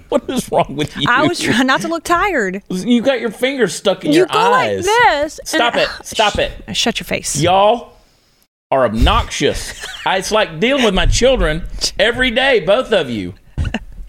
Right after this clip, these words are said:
Speaker 1: My children are better.
Speaker 2: Well,
Speaker 1: They
Speaker 2: some-,
Speaker 1: act better.
Speaker 2: sometimes we have to deal with you too.
Speaker 1: I wanna beat your ass.
Speaker 2: Okay.
Speaker 1: Hey,
Speaker 2: All right.
Speaker 1: by the way, got a n-, number one album called Y'all Shut Up. It's got a great song on there called Beat That Ass.
Speaker 2: Grammy.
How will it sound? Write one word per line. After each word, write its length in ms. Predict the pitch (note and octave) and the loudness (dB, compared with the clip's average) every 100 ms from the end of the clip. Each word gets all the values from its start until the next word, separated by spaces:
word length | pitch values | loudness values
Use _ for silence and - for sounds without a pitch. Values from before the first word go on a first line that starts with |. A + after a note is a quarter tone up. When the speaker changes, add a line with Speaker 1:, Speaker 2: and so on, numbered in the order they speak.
| - - - - - - | -18 -18 -16 -18 -16 -4
Speaker 1:
My 100 | E3 | -2
children 440 | F3+ C#4 C#4+ B3+ | 0 2 2 2
are 120 | G#3 F3+ | 2 0
better. 480 | D3+ A#3+ A3 B2+ G2 - - _ _ _ _ - | 0 2 2 0 -6 -20 -20 _ _ _ _ 0
Speaker 2:
Well, 240 | A3 G#3+ - | 2 2 2
Speaker 1:
They 100 | - | 2
Speaker 2:
some-, 280 | A3+ A#3 | 2 0
Speaker 1:
act 80 | B3 | 0
better. 440 | G#3 G#3+ F3+ A2 G#2+ | 2 2 2 -4 -6
Speaker 2:
sometimes 480 | - C4 C4+ C4+ B3 | -2 0 0 -2 0
we 80 | A#3+ | 0
have 100 | G#3+ | 0
to 80 | |
deal 160 | G3+ G3 | 0 0
with 160 | F#3+ G3 | 0 -4
you 100 | - | -6
too. 220 | A3 - F3+ | -6 -6 -2
Speaker 1:
I 60 | |
wanna 140 | D#3 F3+ | 0 2
beat 240 | F3 A3+ | 0 0
your 180 | A3 A3 | 2 4
ass. 400 | A3 G#3 E3+ A#2+ A3+ C4+ | 4 4 2 2 0 0
Speaker 2:
Okay. 300 | D4+ C#4+ D4 _ _ G3 G3+ - | -2 -2 -6 _ _ -14 -8 0
Speaker 1:
Hey, 120 | D#4 | 2
Speaker 2:
All 160 | D4+ | 2
right. 340 | A2 D4 D#4 G#3+ | 0 -4 -6 0
Speaker 1:
by 160 | C#3+ | 2
the 60 | C#3 | 4
way, 240 | C#3+ D3 | 2 2
got 160 | B2 C3+ | 2 0
a 220 | B2 G#2+ G2+ | 0 -2 -4
n-, 220 | C3 C3+ - | -6 -8 -2
number 220 | - C#3+ | 0 2
one 200 | C#3+ C3+ | 2 2
album 340 | C3+ C#3 A2 | 2 2 -2
called 280 | B2 A#2+ G#2 | 2 2 4
Y'all 200 | C3 B2+ | 4 2
Shut 240 | - C3 | 2 2
Up. 120 | B2 G#2 | 2 0
It's 100 | - | -2
got 140 | A#2 | -2
a 60 | G2+ | 0
great 220 | A#2 - | 0 0
song 240 | A2+ A2 | -2 -2
on 60 | G#2+ | -2
there 100 | G2+ | -2
called 340 | G2 E2 F#2 | -2 -4 -4
Beat 260 | F#2+ - - | -4 -6 -6
That 180 | G#2 F#2+ | -4 -2
Ass. 340 | F#2 F2 F2 | -2 -2 0
Speaker 2:
Grammy. 380 | G3+ G3+ G3+ F#3+ | 2 2 0 -4